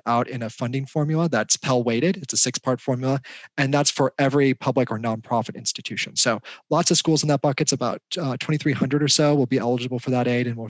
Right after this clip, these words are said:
receive it through that for-, uh, funding formula allocation.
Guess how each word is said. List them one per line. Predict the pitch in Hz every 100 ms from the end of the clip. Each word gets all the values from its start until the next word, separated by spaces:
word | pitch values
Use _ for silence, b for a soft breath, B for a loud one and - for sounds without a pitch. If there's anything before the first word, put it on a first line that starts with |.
| -
receive | 135 - 113
it | 107
through | - 113
that | 98
for-, | - 110 -
uh, | 131 113 101
funding | 135 120
formula | - 117 113 95 -
allocation. | 98 87 - - - 175